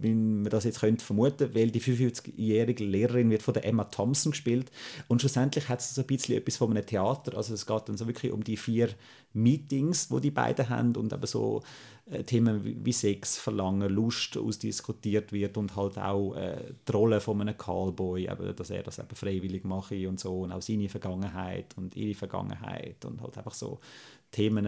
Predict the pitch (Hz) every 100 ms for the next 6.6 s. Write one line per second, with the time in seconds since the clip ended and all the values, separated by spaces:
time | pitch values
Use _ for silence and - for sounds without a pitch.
0 | 101 98 101 98 - 117 - 92 95 95
1 | 98 95 95 95 - 95 98 92 - 90
2 | 87 - 92 92 92 92 - - 98 -
3 | 117 - - _ _ - - 107 - -
4 | 120 - 123 104 110 - - 160 147 143
5 | 170 156 147 120 139 185 - - - -
6 | - 101 98 98 -